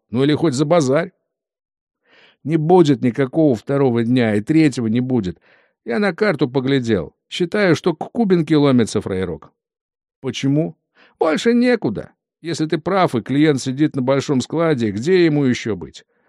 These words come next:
На Кубинке до войны был серьезный полигон, раз, железка рядом, два.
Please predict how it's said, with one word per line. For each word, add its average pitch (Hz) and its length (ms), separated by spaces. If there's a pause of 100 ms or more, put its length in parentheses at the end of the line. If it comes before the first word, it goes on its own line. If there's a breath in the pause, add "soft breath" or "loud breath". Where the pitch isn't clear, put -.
На 160 220
Кубинке 170 460
до 131 120
войны 165 300
был 147 160
серьезный 156 520
полигон, 156 520
раз, 185 320 (340 soft breath)
железка 185 600
рядом, 98 360
два. 147 360